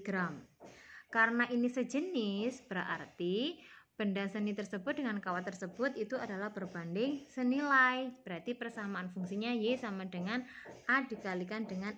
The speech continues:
X. Yang diketahui tadi kan beratnya kita misalkan Y ya, sedangkan panjangnya kita beratkan, eh, kita misalkan X. Berarti di sini Y-nya yang diketahui beratnya adalah lima puluh empat gram. Kita masukkan di sini lima puluh empat. Sedangkan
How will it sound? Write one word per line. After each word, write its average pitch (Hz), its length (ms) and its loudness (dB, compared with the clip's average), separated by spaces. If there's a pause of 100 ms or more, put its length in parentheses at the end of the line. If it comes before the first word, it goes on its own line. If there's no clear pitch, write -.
X. 247 320 -2 (400)
Yang 233 240 2
diketahui 240 320 0
tadi 247 560 2
kan 330 220 -2
beratnya 233 580 0
kita 254 240 -2
misalkan 233 400 0
Y 190 320 4
ya, 185 160 -2 (320)
sedangkan 190 640 -2
panjangnya 190 460 0
kita 226 180 -2
beratkan, 190 480 -4 (160)
eh, 202 240 0
kita 202 160 -2
misalkan 196 480 -2
X. 196 320 -2
Berarti 185 320 -2
di 220 80 2
sini 233 220 0 (100)
Y-nya 208 240 2
yang 240 80 0
diketahui 220 480 0
beratnya 208 480 -2
adalah 208 400 2 (480)
lima 202 240 0
puluh 240 240 -2
empat 254 220 -2
gram. 240 260 2
Kita 185 240 -4
masukkan 196 380 -4
di 226 100 -4
sini 226 160 -6
lima 220 240 -4
puluh 226 240 -8
empat. 214 320 -2 (320)
Sedangkan 190 640 -4